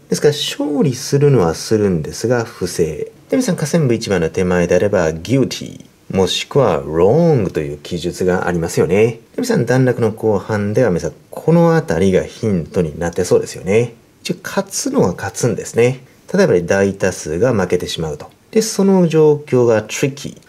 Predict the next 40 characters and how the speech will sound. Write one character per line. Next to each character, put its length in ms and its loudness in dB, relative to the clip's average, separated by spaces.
な 80 2
ん 40 0
か 80 -4
お 60 0
か 140 0
し 80 -2
い 20 -2
ん 40 -6
で 100 -14
す 80 -10
ね。 340 2
で、 100 4
証 380 4
明 240 4
す 120 -8
る 80 0
こ 120 -2
と 100 -2
も 100 6
trickier。 600 -6
ま 100 -2
あ、 20 -
つ 80 -6
ま 80 2
り、 100 -4
ご 140 0
ま 160 2
か 120 -8
し 140 -8
が 140 0
入 140 -10
っ 20 -20
て 120 -8
る 60 0
わ 80 0
け 100 -6
で 80 -4
す 120 -12
か 80 0
ら、 140 0